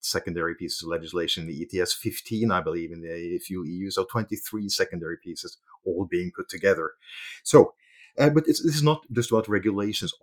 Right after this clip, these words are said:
obviously. At the, the end of the day, this is also about fostering, um, uh, es-, essentially emission reductions, uh,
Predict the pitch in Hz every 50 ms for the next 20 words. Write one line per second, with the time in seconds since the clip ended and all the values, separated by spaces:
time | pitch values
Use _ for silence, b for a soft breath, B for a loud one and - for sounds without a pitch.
0 | 78 80 78 76 82 82 - - - 104 104 104 - - 98 - - 104 104 101
1 | 101 104 104 101 95 101 101 98 92 87 113 120 104 113 110 92 95 95 101 95
2 | 110 107 113 117 110 113 - - - 110 110 113 101 - 101 90 85 90 90 87
3 | - - - 98 - - - - 95 92 90 90 87 _ b b b b b _
4 | - 95 98 95 92 95 95 98 98 95 98 95 - - - - - 113 - -
5 | 160 - - 113 - - 104 101 110 - - - 98 87 87 87 82 92 85 85
6 | 85 - - - - - 73 - - - 98 90 80 98